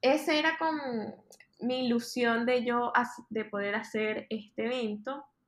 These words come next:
Yo dije, "Me voy a lanzar". Obviamente, para yo lanzarme antes de vender unos tickets, yo tengo que te-, re-, reservar la casa.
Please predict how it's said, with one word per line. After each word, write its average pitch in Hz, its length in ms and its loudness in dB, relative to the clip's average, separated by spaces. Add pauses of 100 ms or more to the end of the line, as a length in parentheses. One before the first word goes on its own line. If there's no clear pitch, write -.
(680)
Yo 220 320 4
dije, 226 380 2
"Me 202 120 0
voy 196 120 4
a 202 40 4
lanzar". 311 760 6
Obviamente, 220 480 0
para 233 320 6
yo 202 120 2
lanzarme 208 640 6
antes 196 240 -4
de 196 120 -4
vender 196 380 0
unos 196 300 -6
tickets, 269 540 -2
yo 226 160 4
tengo 220 240 0
que 226 120 -4
te-, 220 140 0
re-, 208 320 -4
reservar 196 580 0
la 185 200 -2
casa. - 440 4